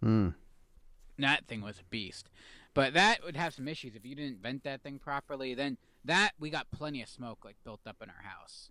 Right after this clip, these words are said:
Speaker 2: If you got, like, a weird backdraft going or something like that, you didn't, it wasn't cleaned out, then, yeah, you'd get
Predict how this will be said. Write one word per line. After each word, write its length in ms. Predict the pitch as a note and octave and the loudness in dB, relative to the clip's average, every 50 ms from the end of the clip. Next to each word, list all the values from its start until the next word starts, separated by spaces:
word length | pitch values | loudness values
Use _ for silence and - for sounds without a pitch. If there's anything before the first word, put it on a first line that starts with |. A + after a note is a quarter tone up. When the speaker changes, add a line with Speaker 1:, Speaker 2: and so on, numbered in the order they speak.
| _ _ _ _ _ - - | _ _ _ _ _ -20 -20
Speaker 2:
If 100 | - - | -8 -4
you 80 | B2+ A#2+ | -4 -2
got, 200 | A2 A#2+ A#2 G2 | 0 0 -2 -2
like, 160 | B2 - - | -4 -6 -6
a 40 | A2 | -4
weird 320 | G#2 A#2 A#2 A2+ G#2 F#2 | -2 0 0 0 0 0
backdraft 640 | - A2 A2+ A#2+ - - - A#2+ A#2 A2+ A2+ - - | 2 2 2 2 0 -2 -2 0 0 0 -2 -4 -6
going 300 | - A#2+ A2+ A2+ A2+ A2 | -6 -6 -4 -4 -6 -6
or 60 | G#2+ - | -8 -8
something 340 | - A#2 A2 - - A2+ | -8 -10 -8 -8 -6 -6
like 160 | A2 A2 G2+ - | -6 -6 -6 -4
that, 300 | A2+ G#2+ G#2+ G#2+ G#2+ - _ _ - | -2 -2 0 0 -2 -4 _ _ -20
you 80 | G#2+ A2 | -16 -12
didn't, 180 | G#2+ G#2+ G#2 - _ - | -12 -12 -12 -14 _ -14
it 60 | A#2+ | -10
wasn't 280 | A#2 A#2+ G#2+ G#2+ G2 - _ | -8 -8 -8 -8 -10 -12 _
cleaned 320 | - - A2+ A2 G#2+ G#2 A2 | -12 -8 -4 -4 -2 0 0
out, 280 | G#2 G#2 G#2 G2+ - - - _ _ _ _ _ _ _ _ _ - | 0 0 0 -2 -4 -6 -14 _ _ _ _ _ _ _ _ _ -8
then, 140 | - G#2+ G#2 | -4 -2 0
yeah, 160 | G#2 G2+ G2 | 0 0 0
you'd 220 | F#2+ F#2+ G2 F#2 - | 0 -2 -4 -6 -6
get 160 | - F#2+ | -8 -8